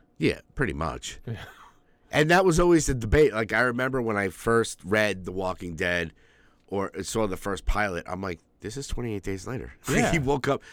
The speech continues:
Speaker 1: I don't know who wrote it first. I think he wrote it first. I don't know. There's the big debate of, like, that whole beginning, but I mean, Twenty-eight Days Later is a classic. Twenty-eight Weeks Later, the sequel,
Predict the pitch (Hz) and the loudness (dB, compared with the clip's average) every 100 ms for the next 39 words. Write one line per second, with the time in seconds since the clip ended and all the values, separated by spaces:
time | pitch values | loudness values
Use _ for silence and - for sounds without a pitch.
0 | - - - 151 220 220 151 170 147 139 | -20 -16 -6 -2 2 2 2 0 2 4
1 | 127 - - 110 82 - 104 104 - 143 | 2 0 0 2 2 -2 -2 -4 -2 0
2 | 170 - - - 120 156 156 175 180 - | 0 -4 -12 -8 -6 -2 0 2 0 0
3 | 185 196 - - - _ _ _ _ 113 | 2 2 -2 -10 -16 _ _ _ _ 0
4 | 131 127 120 110 92 101 113 - 110 123 | 2 2 2 0 0 2 2 2 2 2
5 | 127 107 - 101 95 87 82 87 82 - | 2 0 2 2 2 -4 -4 -2 -2 -4
6 | - - - _ 107 113 123 113 98 87 | -14 -20 -20 _ -2 2 2 2 2 2
7 | 98 73 71 78 76 - _ _ _ _ | 0 -4 -6 -6 -6 -10 _ _ _ _
8 | - 110 98 - 117 113 95 82 87 73 | -4 -4 -4 -2 0 0 -2 -2 -4 -4
9 | 80 78 78 71 - 78 78 76 - 156 | -6 -6 -8 -10 -8 -6 -6 -2 0 2
10 | 208 147 143 160 - 151 160 160 160 - | 0 0 -2 -2 -2 0 2 2 0 -4
11 | 127 - 147 - 147 156 | -6 -4 -4 0 0 -2